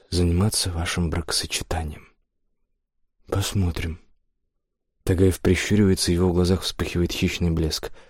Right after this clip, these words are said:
«Я вас услышал, Анастасия Андреевна». Разворачивается и идёт к машине, а я смотрю ему вслед,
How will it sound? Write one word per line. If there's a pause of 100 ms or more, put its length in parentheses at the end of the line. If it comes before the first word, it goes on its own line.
(500)
«Я
вас
услышал, (640)
Анастасия
Андреевна». (1200)
Разворачивается (160)
и
идёт
к
машине, (760)
а
я
смотрю
ему
вслед,